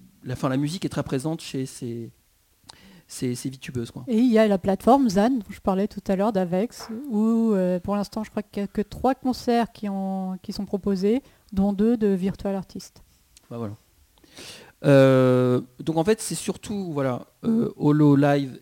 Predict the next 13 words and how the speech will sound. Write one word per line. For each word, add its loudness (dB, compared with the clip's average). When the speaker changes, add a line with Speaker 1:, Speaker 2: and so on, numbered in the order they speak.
Speaker 1:
et, -2
euh, -2
et 2
Activate, -4
en -6
fait, -10
qui, -14
qui -20
dominent 2
le -2
marché. -6
Et, -2
euh, 0